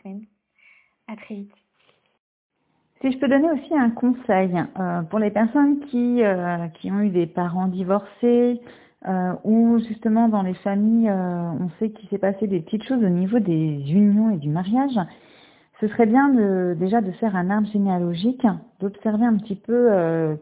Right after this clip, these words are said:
Speaker 2: qui s'est marié avec qui, à quelles années ou quels mois, et également de parler de mariage. Pourquoi nos parents se sont mariés, pourquoi ne se sont-ils pas mariés,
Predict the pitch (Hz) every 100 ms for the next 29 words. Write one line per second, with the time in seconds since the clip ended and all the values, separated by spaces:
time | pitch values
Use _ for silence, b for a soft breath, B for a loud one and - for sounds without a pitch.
0 | _ 220 214 220 196 190 214 180 147 -
1 | - 240 247 247 233 196 208 185 165 170
2 | 185 214 208 214 185 175 185 220 269 277
3 | B B B B B - 208 220 226 285
4 | 247 196 - 233 202 214 202 180 175 170
5 | 170 156 160 b b b b _ - 240
6 | 269 262 220 220 202 214 202 - 202 214
7 | 220 240 233 170 202 190 170 - - 165
8 | - 170 _ 254 247 254 240 233 247 247